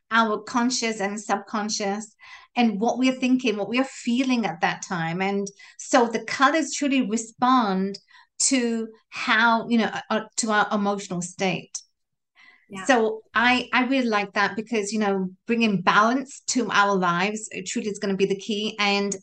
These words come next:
Speaker 1: how we can go about. So Lika, as a style coach,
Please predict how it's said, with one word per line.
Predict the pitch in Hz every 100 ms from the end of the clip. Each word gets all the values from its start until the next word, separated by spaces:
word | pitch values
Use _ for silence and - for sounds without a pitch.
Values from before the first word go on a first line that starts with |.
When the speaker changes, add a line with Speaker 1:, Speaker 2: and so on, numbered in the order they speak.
| -
Speaker 1:
how | - 196 196
we | 208
can | 202
go | 190 180
about. | 190 175 - - -
So | 359 302
Lika, | 269 339 381 349 -
as | 277 370
a | 508 -
style | - 233 220 226
coach, | - 180 - - -